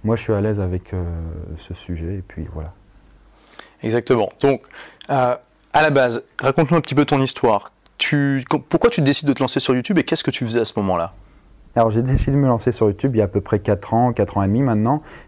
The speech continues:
Speaker 1: et à la base, je suivais les vidéos de Norman, Cyprien.
Speaker 2: Mhm.
Speaker 1: À l'époque, ils étaient tout petits, ils venaient juste de commencer, ils avaient même pas cent mille abonnés, je crois,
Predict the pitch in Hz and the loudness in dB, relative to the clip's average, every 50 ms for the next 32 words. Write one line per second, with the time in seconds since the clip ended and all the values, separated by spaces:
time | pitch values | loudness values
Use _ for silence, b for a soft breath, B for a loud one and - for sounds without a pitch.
0 | B - 101 104 104 104 95 101 117 135 143 120 113 110 104 98 101 104 104 98 | B 0 2 2 4 2 4 4 4 4 2 2 2 0 2 2 2 0 0 0
1 | 95 - - 104 101 110 107 107 101 95 98 92 98 104 98 95 92 90 87 92 | -2 -2 -2 0 0 2 2 2 0 0 -2 -2 -2 -2 -2 0 -2 -2 0 -2
2 | 107 127 127 - 98 - - 101 107 135 139 - B B B 104 95 104 104 107 | -2 -2 -2 -6 -8 -6 -4 -4 -4 -4 -6 -12 B B B -8 -2 2 2 2
3 | - 165 170 170 - 120 113 107 - 123 - 175 - - - 120 104 101 98 104 | 2 2 0 0 0 0 0 0 0 -2 -4 -4 -2 0 2 2 2 4 4 4
4 | 110 110 120 143 147 135 131 123 - 123 113 107 104 - - 151 175 160 117 107 | 4 4 4 4 4 4 4 4 4 2 2 2 0 2 2 2 2 2 4 4
5 | 98 98 104 101 95 98 113 107 - - 117 113 107 107 104 104 98 95 101 107 | 4 4 2 2 2 2 0 0 0 0 0 0 2 2 2 2 2 2 0 0
6 | 143 147 - - - 151 170 175 | 0 -2 -2 0 0 0 0 -2